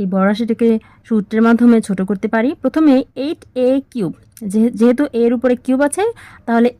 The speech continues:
এইটকে এমন একটি সংখ্যায় বানাই যাতে আমরা কি তার উপরে কিউব দিতে পারি। যদি টু এ লিখি, হোল কিউব দিই, তাহলে কিন্তু এইট এ কিউব হয়ে যায়, তাই না? টু কিউব মানে হচ্ছে টু ইনটু টু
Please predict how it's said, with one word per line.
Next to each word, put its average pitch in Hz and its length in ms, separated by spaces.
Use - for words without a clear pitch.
এইটকে 302 380
এমন 208 220
একটি 254 200
সংখ্যায় 285 320
বানাই 349 220
যাতে 202 240
আমরা 190 260
কি 277 100
তার 214 140
উপরে 233 200
কিউব 233 200
দিতে 170 180
পারি। 180 120
যদি 214 160
টু 294 120
এ - 20
লিখি, 233 240
হোল 190 240
কিউব 240 240
দিই, 285 180
তাহলে 208 300
কিন্তু 220 200
এইট 196 120
এ - 100
কিউব 262 220
হয়ে 165 180
যায়, - 180
তাই 208 160
না? 415 60
টু 294 100
কিউব 277 240
মানে 294 180
হচ্ছে 311 160
টু 302 100
ইনটু 208 240
টু 262 100